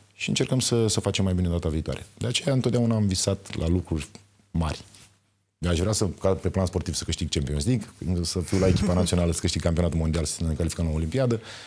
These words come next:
Speaker 1: Nu zic că nu ar fi posibil, dar e ceva.
Speaker 2: Cred
Speaker 1: Trebuie
Speaker 2: că
Speaker 1: să ne
Speaker 2: totul e
Speaker 1: gândim.
Speaker 2: posibil atunci când ne dorim din tot sufletul ceva și când iubim ceea ce facem.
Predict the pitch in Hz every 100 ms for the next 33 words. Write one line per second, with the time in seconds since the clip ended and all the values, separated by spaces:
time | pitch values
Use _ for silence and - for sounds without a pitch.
0 | - - _ _ - 151 233 240 226 190
1 | 170 - - - 117 135 135 - 135 139
2 | - 87 69 - - - _ _ - -
3 | 196 - - - 139 147 143 120 82 -
4 | - _ _ _ - - - 226 254 220
5 | 190 220 196 196 220 190 180 160 185 -
6 | 190 180 175 175 185 180 175 175 170 180
7 | 170 160 160 - 170 165 156 - 196 190
8 | 190 208 185 170 165 - - 160 - 170